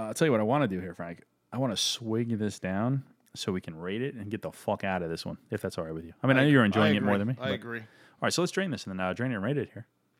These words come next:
Speaker 1: Oh, God. Frank, please.
Speaker 2: Bro. Oh. I guess
Speaker 1: I
Speaker 2: I'll
Speaker 1: gotta go to the
Speaker 2: start.
Speaker 1: emergency room.
Speaker 2: I'll start this one off for you. Um, I'm going
Speaker 1: My
Speaker 2: with
Speaker 1: face
Speaker 2: three
Speaker 1: is sucking in on itself.
Speaker 2: three point two five.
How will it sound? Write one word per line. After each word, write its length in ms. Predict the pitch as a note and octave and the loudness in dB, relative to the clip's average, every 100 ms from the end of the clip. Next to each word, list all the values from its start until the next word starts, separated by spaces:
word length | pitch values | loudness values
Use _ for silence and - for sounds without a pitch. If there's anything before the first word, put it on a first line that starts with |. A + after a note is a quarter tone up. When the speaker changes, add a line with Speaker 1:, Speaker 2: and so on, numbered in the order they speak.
| _ _ _ _ _ _ C#3+ | _ _ _ _ _ _ 4
Speaker 1:
Oh, 440 | F#3 F#3 D#3 A2 | 8 10 10 6
God. 320 | C3+ A#2+ G2+ - _ _ | 2 0 0 -10 _ _
Frank, 280 | - A#2 A2 | 0 0 0
please. 360 | A#2 G2+ - _ _ _ _ _ _ _ _ _ _ _ _ _ | 0 0 -4 _ _ _ _ _ _ _ _ _ _ _ _ _
Speaker 2:
Bro. 380 | B2 A#2 G#2 F2+ _ _ _ | -8 -4 -4 -6 _ _ _
Oh. 460 | D3+ F3 F3 C#3 - - _ _ _ _ _ - - _ | 0 4 4 2 -4 -16 _ _ _ _ _ -20 -20 _
I 80 | D3 | -12
guess 140 | E3 | -10
Speaker 1:
I 40 | D#3 | -4
Speaker 2:
I'll 60 | |
Speaker 1:
gotta 0 | |
go 60 | D3 | 0
to 60 | D#3 | 4
the 80 | |
Speaker 2:
start. 120 | C3+ A#2+ | 6 6
Speaker 1:
emergency 340 | B2 B2+ A#2 | 6 4 0
room. 180 | A2+ A2 _ _ _ _ _ _ _ _ | -6 -6 _ _ _ _ _ _ _ _
Speaker 2:
I'll 60 | C#3+ | -8
start 200 | - D#3 | -6 -6
this 140 | D3 | -6
one 100 | C#3+ | -6
off 120 | A#2+ | -6
for 80 | - | -10
you. 100 | F2+ - _ _ | -16 -18 _ _
Um, 280 | - B2 B2+ | -6 -6 -6
I'm 140 | F2+ D3+ | -6 -2
going 160 | F3+ | 0
Speaker 1:
My 100 | G3+ | 2
Speaker 2:
with 100 | D3 | 0
Speaker 1:
face 260 | - D#3 D3+ | 2 2 2
Speaker 2:
three 40 | |
Speaker 1:
is 60 | C#3+ | 0
sucking 300 | - C#3 D#3 | -2 -2 -2
in 40 | D3+ | -2
on 120 | C3 | -4
itself. 240 | A#2 C3 - _ _ | -6 -10 -12 _ _
Speaker 2:
three 180 | - E3 | -2 -2
point 300 | E3 D#3+ D3 | 0 -2 -2
two 100 | C#3 | -4
five. 280 | B2+ A2 E2+ | -4 -4 -6